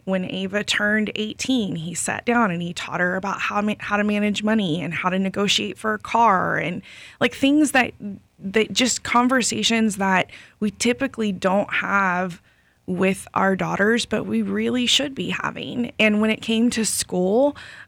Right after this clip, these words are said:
um, when it came to school and academics and sports, uh, he was right there next to me, s-, you know, cheering and cheering them on and, s-, you know, celebrating their wins and celebrating their losses and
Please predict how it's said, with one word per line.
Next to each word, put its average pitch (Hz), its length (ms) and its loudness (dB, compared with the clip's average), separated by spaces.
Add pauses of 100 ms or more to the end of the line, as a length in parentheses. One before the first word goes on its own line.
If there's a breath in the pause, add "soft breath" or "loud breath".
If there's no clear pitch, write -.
(100)
um, 202 640 2 (720)
when 233 180 4
it 240 60 2
came 226 240 0
to 226 100 2
school 285 380 2
and 208 100 0
academics 214 640 -2
and - 160 -6
sports, - 600 -2 (440 loud breath)
uh, 202 320 4
he 220 240 -2
was 285 300 -2
right 214 400 0
there 240 160 2
next 226 320 0
to 240 100 0
me, 190 180 0
s-, - 280 -2
you 220 160 2
know, 175 240 0
cheering 196 720 2
and 202 640 -4 (160)
cheering 220 400 2
them 214 160 2
on 196 340 0
and, 165 160 -10
s-, - 300 -4
you 214 160 0
know, 170 200 -4 (520)
celebrating 196 960 0
their 185 140 -2
wins 214 480 2
and 180 180 -4
celebrating 196 580 0
their 180 160 0
losses 202 500 2
and 196 200 -2